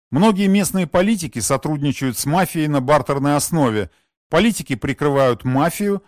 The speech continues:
а та помогает им набрать лишние голоса на выборах. Из этого следует, что выбраться из вашего городка становится всё труднее. Наверняка все дороги, ведущие в Рим,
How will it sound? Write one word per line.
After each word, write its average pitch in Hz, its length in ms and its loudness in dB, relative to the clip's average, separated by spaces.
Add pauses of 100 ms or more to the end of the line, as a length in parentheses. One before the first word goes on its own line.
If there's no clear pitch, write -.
(160)
а 131 140 -2
та 226 160 2
помогает 185 580 2
им 156 140 0
набрать 135 380 0
лишние 175 420 -2
голоса 131 460 -2
на 123 120 0
выборах. 117 540 -6 (680)
Из 120 180 -2
этого 156 260 2
следует, 151 540 0
что - 220 -4
выбраться 196 440 0
из 147 140 0
вашего 160 380 0
городка 151 460 0
становится 156 560 -2
всё 160 220 -2
труднее. 131 680 -2 (320)
Наверняка 160 520 2
все - 200 -2
дороги, 135 380 0
ведущие 131 600 -2
в 113 80 -4
Рим, 196 260 0